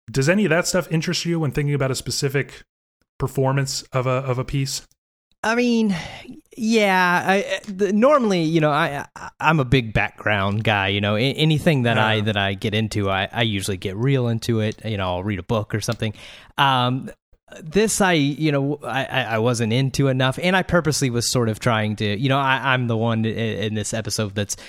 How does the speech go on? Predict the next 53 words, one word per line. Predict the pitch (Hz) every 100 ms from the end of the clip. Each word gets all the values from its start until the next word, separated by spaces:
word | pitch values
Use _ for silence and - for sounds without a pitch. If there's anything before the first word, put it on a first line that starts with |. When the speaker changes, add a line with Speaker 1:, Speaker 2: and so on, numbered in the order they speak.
| -
Speaker 2:
that's | - 110
the, | - 107
the | 104 107
novice | 107 101 101 95 113
and |
all. | 98
So | 101 135
I |
was | 113
sort | - 127
of, | 104 - - - - - _
you | - 104
know, | 87 90 _ _
purposely | - 135 117 113 107
not | 110 104 -
becoming | 117 - 113 113
an | 110
expert | 113 - 127 113
<laughs> | - 139
on, | 135 110
on | 127 123
things | 123 123 123
and | 135 127 135 127
all. | 127 - - -
Um, | - 113 113 117
so | -
I | 156
didn't | 180 185
really | 175 139
get | 131
into | 139 139
all | 110 98 98
that, | 98 101 -
um, | 104 95 92 95 95 _ _ _ -
very | 107 95
much | 95 -
at | 90
all. | 92 82 80 _ _ _ -
Speaker 1:
But, | 202 208
you | 233
know, | 247
it, | 160 185
it's, | 185 165 151 - -
it's | 151
interesting, | 208 151 117 - 104
right? | 107 135
Speaker 2:
Yeah, | 240
Speaker 1:
Because, | 135
Speaker 2:
yeah, | 170
Speaker 1:
like, | 98
Speaker 2:
of | -
course, | 143 87 -
yeah. | 90